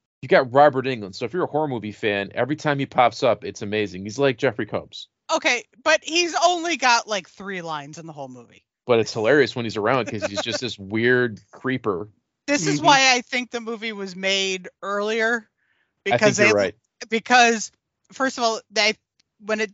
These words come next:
Speaker 2: does get released, I think they finally were like, "Oh, um, so we got this guy who's a huge horror movie actor now. We probably should give, like, a special appearance cr-,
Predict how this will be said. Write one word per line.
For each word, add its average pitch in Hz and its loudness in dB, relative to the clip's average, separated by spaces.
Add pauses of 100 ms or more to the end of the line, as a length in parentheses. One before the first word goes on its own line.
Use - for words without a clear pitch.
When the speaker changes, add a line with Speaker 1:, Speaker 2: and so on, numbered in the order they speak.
(160)
Speaker 2:
does 220 2
get 233 2
released, 196 -4
I 180 -2
think 185 -6
they 185 -4
finally 185 0
were 175 -2
like, 160 -2
"Oh, 185 0
um, 160 2 (260)
so 180 -4
we 202 -6
got 220 4
this 185 -8
guy 185 2
who's 180 -6
a 160 -6
huge 185 -10
horror 180 -4
movie 196 -6
actor 196 0
now. 202 2 (400)
We 208 -6
probably 277 2
should 226 -8
give, 190 -4
like, 190 -4 (100)
a 277 4
special - -2
appearance 403 -2
cr-, - -8